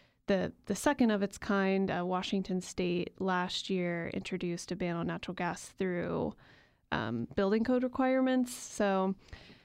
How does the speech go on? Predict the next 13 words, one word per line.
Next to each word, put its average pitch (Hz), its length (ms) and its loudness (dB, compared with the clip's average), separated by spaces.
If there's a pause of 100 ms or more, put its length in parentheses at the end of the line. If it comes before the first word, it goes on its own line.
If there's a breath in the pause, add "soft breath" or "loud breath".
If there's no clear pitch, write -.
(380 loud breath)
there's, 233 360 4 (100)
there's 226 260 4
a 220 60 4
lot 202 300 4
in 277 120 6
the 285 80 4
space, 294 300 2
unfortunately, 285 600 4
to 277 100 -2
talk 269 300 0
about, 277 520 0 (260 loud breath)
um, 190 640 0 (480)
and, 196 640 2